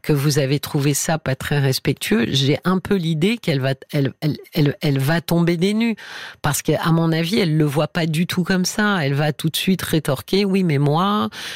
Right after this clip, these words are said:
j'avais prévu des trucs, et, et ceci et cela. » Je, je pense que vous l'avez pris, euh, comment dire, personnellement,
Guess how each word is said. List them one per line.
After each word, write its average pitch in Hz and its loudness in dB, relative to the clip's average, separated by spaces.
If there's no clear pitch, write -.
j'avais 175 2
prévu 147 0
des 127 0
trucs, 208 0
et, 185 2
et 147 2
ceci - 0
et 185 2
cela. » 202 0
Je, 147 0
je 147 2
pense 214 -2
que 165 2
vous 160 4
l'avez 202 0
pris, 214 2
euh, 113 0
comment 170 2
dire, 165 0
personnellement, 185 0